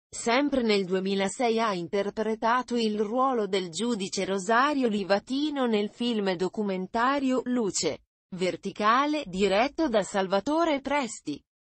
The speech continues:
Nel duemilasette partecipa nel film Tu famiglia stai, retto da Romano Scavolini, recitando per la prima volta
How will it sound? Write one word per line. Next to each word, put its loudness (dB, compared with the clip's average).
Nel 4
duemilasette 0
partecipa 2
nel -4
film -4
Tu -4
famiglia -2
stai, -2
retto -2
da -2
Romano 0
Scavolini, 0
recitando 0
per -2
la 2
prima 0
volta 0